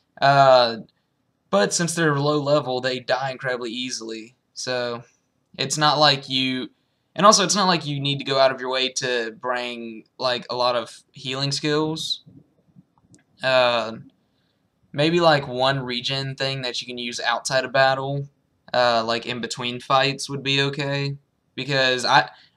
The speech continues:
I brought mine and never really wound up using them that much.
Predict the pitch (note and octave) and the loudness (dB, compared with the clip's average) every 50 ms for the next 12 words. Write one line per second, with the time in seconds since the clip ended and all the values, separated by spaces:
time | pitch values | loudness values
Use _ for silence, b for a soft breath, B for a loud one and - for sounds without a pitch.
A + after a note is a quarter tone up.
0 | b - D3 E3+ E3+ F3+ F3 D3+ A#2 B2 C3 B2+ B2+ C3 C3 C3+ B2+ A#2+ A#2 A#2+ | b 0 2 2 4 4 4 4 4 4 4 4 6 4 4 2 0 -2 -2 -2
1 | B2 A#2+ A#2+ A#2+ A#2 A#2+ A#2+ B2 A#2+ A#2+ A#2+ A#2 A#2 A#2+ A#2+ B2 B2 A#2+ A#2+ A2+ | -2 -2 -2 -4 -4 -4 -2 -2 -2 -2 -4 -4 -6 -6 -6 -6 -6 -6 -8 -8
2 | A2+ - A#2 A#2 A#2+ A#2 G#2 B2 B2 B2 B2 A#2+ A#2 A2+ A2 A#2 A2 A2+ A2+ - | -8 -10 -10 -8 -8 -8 -8 -10 -10 -10 -10 -10 -10 -10 -4 -2 -2 -2 -2 -4
3 | A#2+ A#2+ A2+ G#2+ A2+ B2 - - - - - - - _ | -6 -8 -8 -6 -6 -8 -6 -4 -4 -4 -4 -6 -8 _